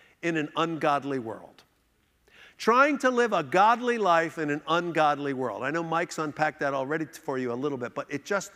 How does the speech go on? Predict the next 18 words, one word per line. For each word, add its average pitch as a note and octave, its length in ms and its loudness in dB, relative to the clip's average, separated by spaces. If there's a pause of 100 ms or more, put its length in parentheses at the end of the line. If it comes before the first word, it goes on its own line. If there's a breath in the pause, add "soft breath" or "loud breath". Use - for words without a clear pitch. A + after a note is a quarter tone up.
(160)
flows G3+ 840 -2 (300 loud breath)
off E3+ 220 0
of D#3 240 -4
every G3 300 2
page D3 520 -6 (220 soft breath)
of B2+ 160 -6
this C3+ 180 -6
book. - 240 -10 (180 loud breath)
Trying B3 360 2
to A#3 80 -2
live G#3 200 -2
a D3+ 100 0
godly F#3 380 0
life D#3 280 0
in D3 100 -4
an C#3 140 -6
ungodly D#3 720 -4
world. B2+ 220 -4